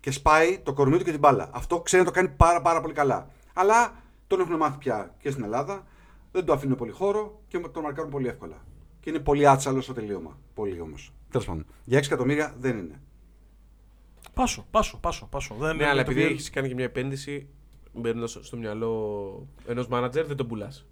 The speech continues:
Speaker 1: Ε, νομίζω ότι ήταν κίνηση εντυπωσιασμού πέρυσι το καλοκαίρι. Ήθελε να σμπρώξει λεφτά ο Ολυμπιακός και πήγε στο, στην αγορά ελεύθερος. Όχι ελεύθερος,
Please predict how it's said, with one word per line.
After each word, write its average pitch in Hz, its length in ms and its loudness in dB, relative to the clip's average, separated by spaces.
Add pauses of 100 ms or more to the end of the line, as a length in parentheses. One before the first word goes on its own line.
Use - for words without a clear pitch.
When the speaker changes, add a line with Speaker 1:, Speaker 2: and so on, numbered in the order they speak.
(320)
Speaker 1:
Ε, 127 520 0
νομίζω 131 400 2
ότι 160 100 -4
ήταν 165 240 -2
κίνηση 156 280 0
εντυπωσιασμού 139 480 -2
πέρυσι 120 200 -2
το - 60 -12
καλοκαίρι. 104 540 -6 (920)
Ήθελε 135 280 0
να 117 100 0
σμπρώξει 131 260 -2
λεφτά 127 180 -2
ο - 20 4
Ολυμπιακός 117 540 -4
και 156 580 -4
πήγε 143 200 -6
στο, 107 580 -10
στην 123 160 -10
αγορά 107 240 -8
ελεύθερος. 190 600 -8 (380)
Όχι 139 160 -10
ελεύθερος, 185 540 -10